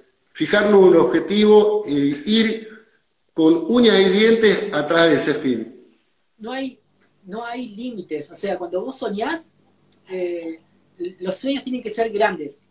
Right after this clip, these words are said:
Speaker 2: porque si vos soñás chiquito por la circunstancia que estás viviendo, siempre vas a vivir en eso. Eh, yo aprendí mu-, mucho eso y, bueno, yo como una persona de fe que soy, eh, creo mucho en Dios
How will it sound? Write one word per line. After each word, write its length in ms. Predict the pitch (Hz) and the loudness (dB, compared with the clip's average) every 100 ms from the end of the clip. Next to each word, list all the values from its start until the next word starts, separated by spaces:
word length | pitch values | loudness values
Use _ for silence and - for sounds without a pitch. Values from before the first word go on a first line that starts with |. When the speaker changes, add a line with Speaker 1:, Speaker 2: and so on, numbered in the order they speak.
| _ | _
Speaker 2:
porque 640 | 185 180 190 180 175 165 _ _ _ _ _ | -10 -8 -6 -6 -6 -10 _ _ _ _ _
si 320 | - 196 185 _ | -20 -18 -18 _
vos 220 | 220 254 | -14 -12
soñás 360 | 262 226 247 226 _ _ _ _ _ _ | -12 -12 -12 -12 _ _ _ _ _ _
chiquito 680 | 202 190 254 233 180 156 - | -18 -6 -4 -4 -6 -10 -8
por 220 | 180 180 | -6 -4
la 240 | 170 170 170 | -4 -6 -8
circunstancia 800 | - 180 175 - 233 247 220 185 | -10 -16 -16 -12 -8 -8 -10 -12
que 80 | |
estás 180 | - 220 | -10 -10
viviendo, 640 | 214 196 208 254 254 233 - _ _ | -10 -8 -6 -6 -6 -8 -10 _ _
siempre 400 | - 226 220 220 | -14 -10 -6 -4
vas 200 | 214 - | -4 -6
a 80 | 196 | -10
vivir 280 | 196 214 214 | -10 -8 -8
en 120 | 208 | -6
eso. 260 | 208 - _ _ _ | -8 -12 _ _ _
Eh, 520 | 185 180 170 165 156 _ _ | -12 -8 -8 -8 -10 _ _
yo 120 | 247 | -14
aprendí 300 | 269 254 247 | -10 -8 -8
mu-, 180 | 254 - _ | -8 -10 _
mucho 360 | 202 254 262 208 | -12 -10 -8 -8
eso 280 | 190 185 | -8 -10
y, 280 | 175 180 185 _ _ - | -8 -8 -10 _ _ -8
bueno, 240 | 214 208 | -6 -6
yo 320 | - 240 247 247 | -8 -8 -8 -12
como 220 | 190 185 | -12 -12
una 200 | 208 196 | -10 -10
persona 320 | 196 - 214 | -12 -12 -10
de 80 | 185 | -10
fe 240 | - 220 | -6 -8
que 100 | 208 | -8
soy, 340 | 180 214 214 214 _ _ _ _ | -8 -6 -6 -6 _ _ _ _
eh, 220 | 180 170 | -10 -10
creo 240 | - 214 208 | -8 -6 -6
mucho 360 | 190 233 - | -6 -10 -6
en 120 | 220 196 | -6 -4
Dios 380 | 220 262 - | -4 -4 -10